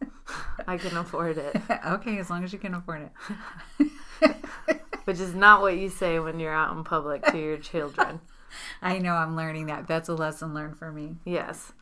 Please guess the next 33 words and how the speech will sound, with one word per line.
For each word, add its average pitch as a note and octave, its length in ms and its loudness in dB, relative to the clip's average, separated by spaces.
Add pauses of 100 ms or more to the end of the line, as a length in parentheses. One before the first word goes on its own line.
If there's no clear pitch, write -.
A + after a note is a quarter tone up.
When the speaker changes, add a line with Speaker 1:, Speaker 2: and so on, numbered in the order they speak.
(100)
Speaker 2:
Don't, F#3 220 -2
when F3+ 280 -2
your F#3 140 -2
child, F3+ 520 4
your E3+ 200 -4
adult E3 260 0
si-, E3 320 0
child D#3+ 400 0
says D#3 260 -6
they're D#3 120 -4
gonna D#3+ 200 -6
pay D3+ 180 -6
for E3+ 140 -8
something, F3+ 360 -4
don't E3+ 180 0
go, E3 140 4
"Are E3 160 2
you F3 100 0
sure E3+ 180 -4
you E3+ 140 -2
can F#3+ 180 -6
afford E3 280 -4
it?" G3 220 -6
Speaker 1:
In A3 100 2
Speaker 2:
And G#3+ 160 2
Speaker 1:
front G#3 200 6
of F#3 120 -2
the F3+ 80 -2
person F3+ 420 -4
who's E3+ 160 -8
taking D#3+ 280 -6
the C#3+ 100 -4
order. - 280 -6